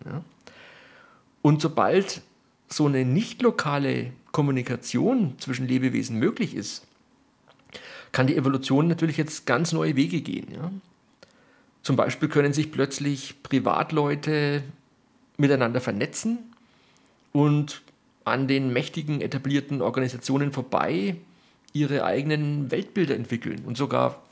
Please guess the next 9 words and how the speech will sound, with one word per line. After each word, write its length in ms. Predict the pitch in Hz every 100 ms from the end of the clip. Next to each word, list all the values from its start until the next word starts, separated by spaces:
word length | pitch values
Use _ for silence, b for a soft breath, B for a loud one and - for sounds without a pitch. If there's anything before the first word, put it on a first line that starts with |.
| - - - -
Forschungsprojekte 920 | 180 233 - - - 131 117 117 -
betreiben, 480 | - - - - -
ja. 180 | 185 - - _ B B B B B B B B B B B _ _ _ _
Also, 200 | 147 127
falls 240 | 139 160 160
euch 140 | -
diese 220 | 185 226
Idee 300 | 208 175 175
interessiert, 680 | 170 170 170 - 196 269 -